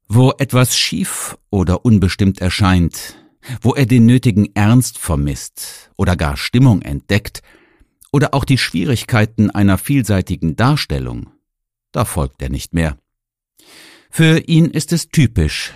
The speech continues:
dass er auf der unüberwindlichen Ansicht stehen bleibt, der Geist der Schöpfung könne nicht über zwei hinauszählen,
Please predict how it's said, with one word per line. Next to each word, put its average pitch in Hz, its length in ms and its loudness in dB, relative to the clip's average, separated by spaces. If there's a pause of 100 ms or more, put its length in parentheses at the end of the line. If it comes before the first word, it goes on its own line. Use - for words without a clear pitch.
dass 87 180 -2
er 90 120 -2
auf - 160 -4
der 95 200 0
unüberwindlichen 95 960 0
Ansicht 95 520 -2
stehen 98 400 0
bleibt, 87 420 -2 (400)
der 123 80 2
Geist 135 400 0
der 104 80 2
Schöpfung 82 640 -2 (320)
könne 85 240 0
nicht 80 200 -2
über 73 180 -4
zwei 110 280 2
hinauszählen, 78 880 0